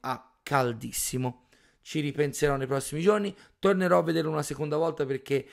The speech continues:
devo portarci quei marrani dei miei fratelli che stasera non erano disponibili alla visione, e anche il buon Filippo Cellai, che all'ultimo ha dovuto dare forfait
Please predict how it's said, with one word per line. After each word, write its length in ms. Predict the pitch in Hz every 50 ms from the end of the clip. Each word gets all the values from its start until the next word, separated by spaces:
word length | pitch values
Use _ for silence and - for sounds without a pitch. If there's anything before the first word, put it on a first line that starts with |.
| - _
devo 220 | - 143 151 147 135
portarci 520 | 127 135 135 - - 143 139 - - 127
quei 120 | - 135
marrani 560 | 123 127 127 123 123 135 135 131 131 123 113 - _ - _ _
dei 160 | 139 135 139
miei 160 | 147 156 143
fratelli 480 | - 139 131 - 143 135 131 127 127 117
che 100 | - 127
stasera 480 | - - 120 - - 139 127 120 120 - - - - -
non 160 | 165 170 175
erano 320 | 160 151 143 139 135 131
disponibili 640 | 135 135 131 - - 143 147 151 143 135 131 131 127 -
alla 260 | - 151 147 135 123
visione, 520 | 120 123 131 127 143 190 220 240 247 233 233
e 100 | - 147
anche 220 | 139 131 - - 127
il 40 |
buon 220 | 127 127 139 131 123
Filippo 340 | - 135 135 135 131 - 120
Cellai, 340 | - - 123 131 135 131
che 120 | 127 - 123
all'ultimo 520 | 120 131 143 139 139 - 135 131 120 - - - - - _
ha 120 | - 180 170
dovuto 640 | 147 127 147 147 160 165 156 - 147 127 - - - - - -
dare 600 | 147 139 165 160 147 139 135 131 - - - _
forfait 580 | - - - 151 143 131 - - 160 156 131